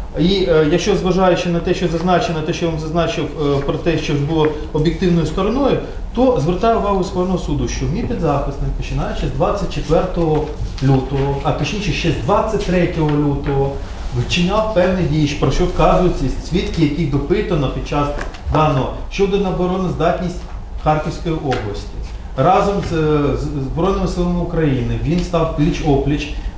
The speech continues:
Да, він ро-, ви-, роздав зброю в Харківській області. І всі чекали, деякі особи, які безпосередньо допитувалися,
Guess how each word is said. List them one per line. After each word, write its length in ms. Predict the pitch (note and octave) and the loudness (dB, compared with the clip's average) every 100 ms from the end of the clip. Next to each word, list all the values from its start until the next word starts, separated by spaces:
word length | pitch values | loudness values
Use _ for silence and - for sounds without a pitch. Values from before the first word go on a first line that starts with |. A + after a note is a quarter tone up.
| B2 | 0
Да, 280 | E3 E3+ D#3 | 4 6 6
він 240 | F3+ F3+ | 4 4
ро-, 220 | F#3 F#3 C#3+ | 2 2 2
ви-, 400 | F3+ F3 E3 D#3+ | 2 4 2 2
роздав 500 | D#3 E3 F#3+ D3+ A2+ | 2 4 2 2 0
зброю 460 | C#3+ E3+ D3+ C#3+ | 4 4 4 2
в 260 | C#3 C#3+ - | 0 -4 -2
Харківській 440 | C#3+ C#3+ - - | 0 0 -4 -4
області. 540 | G3 E3+ C3+ C3+ - A#2 - - | -2 0 0 -2 -2 -6 -6 -4
І 60 | E3+ | -4
всі 200 | - F#3 | -2 -2
чекали, 540 | G#3+ - F3+ C3+ A#2+ - - | -2 2 4 4 2 0 0
деякі 340 | D3+ D#3 C#3 C#3 | 2 2 2 2
особи, 340 | - C#3+ B2 | 2 0 0
які 200 | B2 C#3 | 0 0
безпосередньо 560 | B2 B2+ - C3+ A#2+ A#2 | -2 -2 -2 -4 -2 -4
допитувалися, 720 | A#2 C#4+ C#4+ F3 B2+ G#2 B2+ | -2 0 0 2 0 0 2